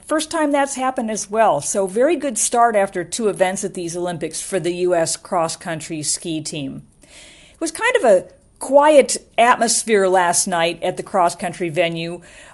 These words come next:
There were a few hundred Chinese fans, but typically at the cross-country venue at the Olympics, it's absolutely crammed full of fans from all kinds of countries. They're clanging their cowbells, they're, they're blowing on horns, they're all waving their flags. It's usually one of the craziest, most lively and fun venues at the Olympics.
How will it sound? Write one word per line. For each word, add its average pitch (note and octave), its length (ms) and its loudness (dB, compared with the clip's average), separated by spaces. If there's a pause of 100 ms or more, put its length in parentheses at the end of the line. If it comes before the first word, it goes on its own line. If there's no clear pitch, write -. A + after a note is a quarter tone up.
(120)
There C4 220 8
were D#4 260 2 (120)
a - 60 -4
few F4+ 260 6
hundred E4+ 400 -2
Chinese C#4+ 560 0
fans, F#3 480 -2
but - 480 4
typically D4+ 640 2
at A#3+ 120 2
the B3 60 -8
cross-country C4 580 -2
venue A3+ 280 0
at A3 100 -4
the G3+ 100 -4
Olympics, G3 460 -2 (260)
it's - 300 -6
absolutely C#4 500 0
crammed C#4+ 460 -4
full A#3 440 -2
of F#3+ 240 -4
fans - 760 -6
from G#3+ 200 -8
all D4 200 -4
kinds C#4 280 0
of A3 60 -6
countries. F3+ 480 -4
They're F3+ 160 -4
clanging C#4 440 2
their A#3+ 120 -2
cowbells, F#3 640 2
they're, F3 160 -6
they're D#3 220 -10
blowing C4+ 400 0
on A3+ 200 2
horns, G3 460 -4
they're F3+ 140 -2
all A3 180 2
waving G#3 320 0
their F#3 140 -4
flags. F3+ 440 0
It's E3 160 -10
usually D4 280 -4
one G#3+ 180 -2
of F3+ 80 -6
the D#3+ 80 -8
craziest, A3 800 -2
most F3+ 340 -6
lively F#3+ 540 0
and E3+ 120 -8
fun F#3 400 -4
venues F#3 460 -4
at F3 160 -6
the E3 140 -2
Olympics. F3+ 480 -6